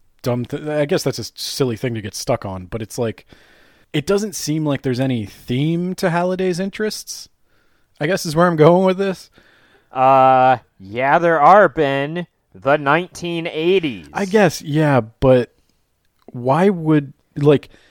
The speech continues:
Speaker 1: that's not how
Speaker 2: Ben,
Speaker 1: people
Speaker 2: Ben, we both lived through the nineties. Didn't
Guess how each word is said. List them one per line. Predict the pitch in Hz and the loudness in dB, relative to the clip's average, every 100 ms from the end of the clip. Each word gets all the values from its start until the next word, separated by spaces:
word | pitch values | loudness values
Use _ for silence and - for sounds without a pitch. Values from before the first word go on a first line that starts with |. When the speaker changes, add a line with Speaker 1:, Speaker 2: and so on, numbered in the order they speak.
| _ _ 127 | _ _ 0
Speaker 1:
that's | 151 - - - _ _ _ _ _ _ _ 135 | 0 0 -8 -16 _ _ _ _ _ _ _ -4
not | 160 226 - | -2 -2 -4
how | - 196 226 | 0 2 2
Speaker 2:
Ben, | - | 2
Speaker 1:
people | 214 190 196 180 165 | -4 0 2 2 2
Speaker 2:
Ben, | 180 127 92 | 0 -2 -8
we | 120 139 202 | -10 -6 -6
both | 208 233 233 226 | 2 4 4 2
lived | 180 185 - | -4 -4 -6
through | - 185 | -12 -10
the | 160 | -8
nineties. | 131 147 156 117 92 82 - _ _ 120 110 | -6 -6 -6 -10 -16 -20 -20 _ _ -20 -10
Didn't | 156 196 254 240 | -2 -2 -2 -16